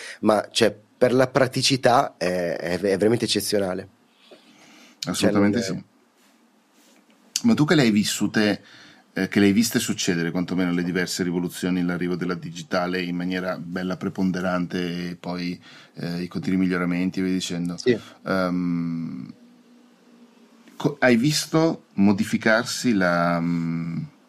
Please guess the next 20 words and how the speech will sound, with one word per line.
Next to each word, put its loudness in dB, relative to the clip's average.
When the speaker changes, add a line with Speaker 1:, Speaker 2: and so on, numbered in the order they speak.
Speaker 2:
la -2
percezione 2
degli 2
addetti 0
ai 4
lavori 4
e 0
comunque 0
della 0
gente 0
che -2
lo, -2
che -8
lo -2
fa -6
per -6
mestiere 0
nei 0
confronti 0
di, 2